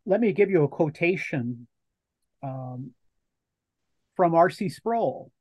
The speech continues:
R C Sproul, uh, one of the most articulate teachers I have ever had the pleasure of listening to. When I was a young man, uh,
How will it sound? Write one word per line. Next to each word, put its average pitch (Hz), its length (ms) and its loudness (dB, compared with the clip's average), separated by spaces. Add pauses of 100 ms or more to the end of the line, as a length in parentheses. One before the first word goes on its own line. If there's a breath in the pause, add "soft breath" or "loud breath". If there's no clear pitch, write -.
R 165 140 -2
C 170 200 -6
Sproul, 170 760 2 (240)
uh, 123 260 -8 (580)
one 185 200 -2
of 185 60 -2
the 160 80 -2
most 147 260 -4
articulate 190 920 -6 (460)
teachers 165 880 -8 (800)
I 143 220 -2
have 123 260 -4
ever 143 600 -4
had 139 140 -2
the 120 80 -12
pleasure 135 400 -4
of 113 100 -12
listening 165 640 -6
to. 151 260 -4
When 131 140 -4
I 127 120 -4
was 123 180 -6
a 120 40 -8
young 147 300 -6
man, 135 540 -4 (180)
uh, 110 220 -8